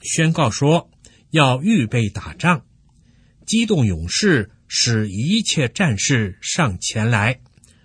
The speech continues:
啊，这里说要准备作战，指的是哈米吉多顿大战，外邦人呢肯定会参加的。你有没有注意到国防预算呢？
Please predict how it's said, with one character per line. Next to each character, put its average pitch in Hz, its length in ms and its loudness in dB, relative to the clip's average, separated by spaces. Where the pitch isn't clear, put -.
啊， 147 120 0
这 131 140 0
里 127 120 0
说 143 400 -2
要 139 360 2
准 92 240 -4
备 123 260 0
作 139 260 -4
战， 143 280 0
指 120 180 0
的 156 100 0
是 123 380 0
哈 185 180 0
米 131 120 4
吉 120 200 -2
多 170 160 -2
顿 117 300 -2
大 113 240 -2
战， 120 260 -2
外 175 180 4
邦 175 240 2
人 113 180 2
呢 127 160 2
肯 98 320 -2
定 139 200 -2
会 104 220 -4
参 123 280 -2
加 120 160 2
的。 123 160 -4
你 180 120 4
有 196 180 6
没 165 80 2
有 165 240 4
注 190 200 -2
意 127 80 0
到 127 420 0
国 156 200 2
防 143 240 -2
预 160 160 -2
算 151 240 -2
呢？ 113 100 -2